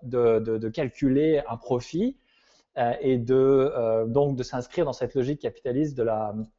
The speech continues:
de la production de, de, de richesse, elle n'est jamais seulement technique, en fait. Elle est tou-, elle reflète toujours un, un système de valeurs, parce que derrière chaque fa-, derrière chaque catégorisation, derrière chaque classement, derrière chaque,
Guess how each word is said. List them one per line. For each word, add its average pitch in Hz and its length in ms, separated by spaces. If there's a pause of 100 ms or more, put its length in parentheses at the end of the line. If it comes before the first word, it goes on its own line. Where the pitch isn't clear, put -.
(380)
de 139 100
la 110 100
production 135 540
de, 117 180
de, 107 220
de 104 140
richesse, 156 580 (480)
elle 139 280
n'est 131 200
jamais 165 360
seulement 147 300
technique, 165 440
en 110 80
fait. - 240
Elle 117 140
est 117 120
tou-, - 120
elle 131 120
reflète 123 360
toujours 185 520 (340)
un, 127 300
un 131 100
système 170 440
de 139 80
valeurs, 151 460
parce - 180
que - 80
derrière 131 380
chaque 190 240
fa-, 143 160
derrière 139 400
chaque 202 280
catégorisation, 147 760
derrière 131 240
chaque - 300
classement, 156 560
derrière 131 260
chaque, - 400